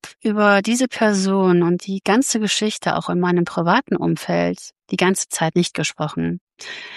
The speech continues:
Die Konstellation war für mich ungewöhnlich und so etwas kannte ich vorher auch nicht. Und außerdem bin ich bei solchen Dingen ziemlich loyal.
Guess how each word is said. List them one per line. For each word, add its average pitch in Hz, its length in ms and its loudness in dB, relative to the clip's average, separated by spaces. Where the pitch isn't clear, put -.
Die 190 320 2
Konstellation 226 1040 2
war 180 200 4
für - 180 -4
mich 208 260 2
ungewöhnlich 180 1160 2
und 180 320 0
so 196 160 0
etwas 185 340 0
kannte 202 340 0
ich - 120 -6
vorher 147 400 -6
auch 151 160 -6
nicht. 151 480 -6
Und 180 240 -4
außerdem 202 520 2
bin 185 160 2
ich 185 120 -4
bei 156 140 -2
solchen 175 380 -2
Dingen 170 420 -2
ziemlich 170 720 0
loyal. 165 540 0